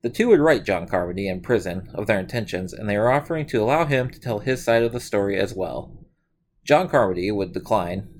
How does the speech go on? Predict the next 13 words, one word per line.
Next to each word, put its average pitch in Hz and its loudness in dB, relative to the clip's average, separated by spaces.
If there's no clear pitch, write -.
Speaking - -8
through 104 -2
his 92 -2
attorney, 98 -4
he 104 -12
stated 101 -2
that - -8
he 151 0
and 113 -4
his 101 -4
own 147 0
writing 104 0
team 98 -6